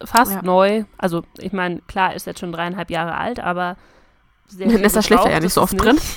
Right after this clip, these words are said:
Speaker 1: <laughs> Ja, ich wollte grad sagen, <laughs> zu oft unterwegs. Äh, also, so sehr
Speaker 2: Ah.
Speaker 1: oft wurde das Bett nicht gebraucht. Ähm, dann sagt mir Bescheid.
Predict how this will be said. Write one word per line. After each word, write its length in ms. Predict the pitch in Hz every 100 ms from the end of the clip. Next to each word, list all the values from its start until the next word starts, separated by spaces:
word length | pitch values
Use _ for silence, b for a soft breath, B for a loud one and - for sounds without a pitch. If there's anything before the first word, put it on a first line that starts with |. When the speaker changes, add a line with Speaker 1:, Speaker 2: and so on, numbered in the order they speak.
| -
Speaker 1:
<laughs> 40 | 370 -
Ja, 120 | 285 415
ich 180 | -
wollte 160 | 453 440
grad 160 | - 453
sagen, 280 | 226 262 - - - - _
<laughs> 460 | _ - - 370 -
zu 240 | 302 311
oft 260 | 269 - -
unterwegs. 840 | 262 277 208 233 269 311 - - b b b b
Äh, 400 | - 220 220 214 208
also, 340 | - 202 208 -
so 280 | - 302 294
sehr 160 | 233 254
Speaker 2:
Ah. 80 |
Speaker 1:
oft 120 | 240 220
wurde 220 | 226 214
das 160 | 220
Bett 240 | - 226 -
nicht 160 | 233
gebraucht. 600 | 202 - - 214 277 - - b b b b b -
Ähm, 340 | 208 202 208
dann 240 | - 208 202
sagt 220 | 214 -
mir 80 | 240
Bescheid. 420 | 220 - 185 269